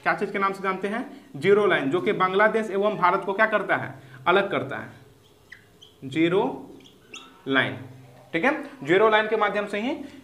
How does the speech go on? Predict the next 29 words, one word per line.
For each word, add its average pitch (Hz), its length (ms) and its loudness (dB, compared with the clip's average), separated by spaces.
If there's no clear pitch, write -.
ये 180 140 2
दोनों 196 240 0
को 208 120 -6
अलग 196 300 0
किया 156 120 0
जाता 117 280 -6
है। - 100 -14
ठीक 185 140 0
है, 285 80 4
तो 202 160 -2
जो 208 120 -2
अखंड 233 480 4
भारत 214 360 2
जो 226 100 0
काफी 226 340 4
मतलब 233 400 -2
बड़ा 226 280 8
था, 175 540 -2
ठीक 190 140 -4
है, - 380 -4
जो 180 160 2
यहाँ 202 180 4
म्यांमार 208 500 2
से 247 100 -6
शुरू 233 240 -4
होकर 233 260 -2
के 214 160 -4
म्यांमार, 202 460 4
बांग्लादेश, 214 760 0